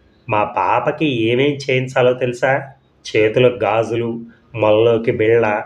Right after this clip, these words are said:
మామిడి పిందెలు, ఓ గొలుసు, మొత్తం ఐదు కాసులైనా పెట్టాలి," అంది పెద్ద కూతురు గంగ పాపని ముద్దెట్టుకుంటూ తల్లిని ఉద్దేశించి. మూడో కూతురు సరస్వతి మొహం చిట్లించింది. "ఇంకేమైనా మర్చిపోయావేమో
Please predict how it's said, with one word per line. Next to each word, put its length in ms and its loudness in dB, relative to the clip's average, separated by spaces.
మామిడి 380 0
పిందెలు, 400 -2
ఓ 380 -2
గొలుసు, 320 0
మొత్తం 500 2
ఐదు 220 0
కాసులైనా 520 0
పెట్టాలి," 460 -2
అంది 420 -4
పెద్ద 200 0
కూతురు 380 0
గంగ 360 -2
పాపని 400 0
ముద్దెట్టుకుంటూ 920 -2
తల్లిని 320 0
ఉద్దేశించి. 680 -6
మూడో 260 4
కూతురు 300 2
సరస్వతి 580 -2
మొహం 280 -2
చిట్లించింది. 840 -4
"ఇంకేమైనా 580 0
మర్చిపోయావేమో 960 0